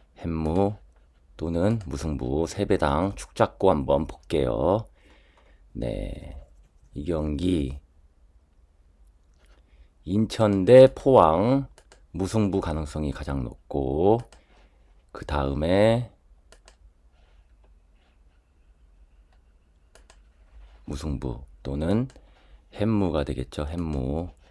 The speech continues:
이렇게 좋아 보이네요. 네, 무승부냐, 햄무냐. 네, 김포 대 전남 경기는, 네, 이 경기 역시 승무 사이드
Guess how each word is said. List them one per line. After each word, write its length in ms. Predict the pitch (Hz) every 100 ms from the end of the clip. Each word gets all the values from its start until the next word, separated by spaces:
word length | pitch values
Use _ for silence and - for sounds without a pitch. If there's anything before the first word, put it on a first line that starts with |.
| - _ _ -
이렇게 840 | - 73 - - 76 85 104 117 -
좋아 280 | - 76 76
보이네요. 880 | 71 69 71 64 62 69 90 127 135 - - _ _ _ _ _ - - _ _ _ _ _
네, 200 | 62 58 52 - 69
무승부냐, 880 | 69 78 71 67 64 85 107 117 - _ _ - - - -
햄무냐. 1000 | 101 101 87 69 64 62 69 82 101 110 - _ - - - -
네, 160 | 73 73
김포 520 | - 120 120 - 127
대 280 | 127 123 117
전남 580 | - 95 101 101 98 87
경기는, 840 | 82 76 73 71 90 87 73 65 64 64 -
네, 440 | - - 58 - - - - _ - -
이 100 | 71
경기 320 | 80 78 73
역시 360 | 62 - -
승무 380 | 87 - 131 135
사이드 880 | 127 104 78 71 - 65 69 85 107